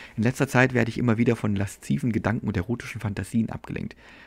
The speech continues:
Bei all den Beschwernissen des täglichen Lebens ist es allzu leicht, sich in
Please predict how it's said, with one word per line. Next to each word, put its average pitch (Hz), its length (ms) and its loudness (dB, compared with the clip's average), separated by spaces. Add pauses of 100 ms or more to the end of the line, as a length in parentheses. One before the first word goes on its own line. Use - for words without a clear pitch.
(100)
Bei - 80 -2
all 147 140 0
den 143 180 0
Beschwernissen 123 720 0
des 107 160 -6
täglichen - 380 -2
Lebens 107 320 0
ist - 120 -10
es - 120 -14
allzu 107 260 -4
leicht, 98 300 -4
sich - 180 -12
in 98 160 -12